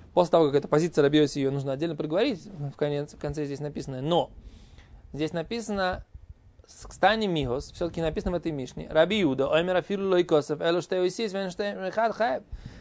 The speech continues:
Раби Иуда говорит, что даже если он написал две буквы, и они одного названия, одного вида, да, две «Алиф, бейс», да, алиф, алиф, бейс, бейс, шин, шин, ло-, хаев, по Раби Иуде он хаев. В нашей Мишне написано, что только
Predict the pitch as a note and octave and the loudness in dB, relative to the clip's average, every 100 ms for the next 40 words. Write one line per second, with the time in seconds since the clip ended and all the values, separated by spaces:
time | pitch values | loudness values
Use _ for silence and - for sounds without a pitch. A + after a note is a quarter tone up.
0 | - D3 G3 A3 F3+ F3 F#3+ A#3 - D#3 | -4 0 4 6 8 10 10 8 2 2
1 | G#3 G#3+ G#3 F3+ E3 D#3+ G3 G#3 E3 - | 2 4 4 4 2 2 8 10 10 6
2 | - - - - - - C#3 D3 D3+ A3+ | -10 -14 -14 -16 -18 -12 -6 -2 2 2
3 | F3 F3 G#3+ - - - - - - - | 4 4 2 0 -6 -8 -12 -12 -14 -16
4 | - - C#3 C3 C#3+ G3 A3+ E3 - - | -14 0 4 4 4 2 2 2 -4 0
5 | - C#3+ D3 D3 F#3+ F3+ D#3+ F3+ C4+ B3 | 2 4 2 2 2 2 0 -2 -2 -2
6 | F3 F3 - - E3+ C#3 D3 D3+ E3+ G3 | -4 -6 -10 -10 -8 -2 0 2 4 4
7 | D3 D#3 C#4 G#3 D#3+ A3+ G3 D3+ F3 - | 4 0 -2 0 -2 -2 -2 -2 -2 -6
8 | - - - - C#3 E3+ C#3+ C#3 - - | -14 -18 -18 -10 -2 0 0 -2 -10 -20
9 | - D#3+ F#3 D#3 - - D#3+ F#3 D3+ - | 2 6 6 4 -4 -2 0 0 -4 -8
10 | - F#3+ - E3 D3+ D#3+ E3 C#3+ D3+ C#3+ | -10 -8 2 2 4 2 2 2 0 0
11 | D#3+ F3+ - - D3+ C#3+ G3+ F3+ - - | 0 0 -2 -8 -8 -6 -6 -6 -10 -14
12 | - - - - - - C#3 D#3 F3 - | -16 -20 -20 -20 -20 -10 0 2 2 2
13 | - A3 A3+ D#3 C#3+ C#3 D3+ G3 G3 F#3 | 4 4 2 -2 0 0 0 -2 -2 0
14 | A3 C#3 C#3 C#3 G#3 G#3+ D3 D3 C3+ - | 0 2 0 0 -2 -4 -6 -8 -10 -10
15 | C3+ F#3 G#3 F3+ | -2 0 0 -2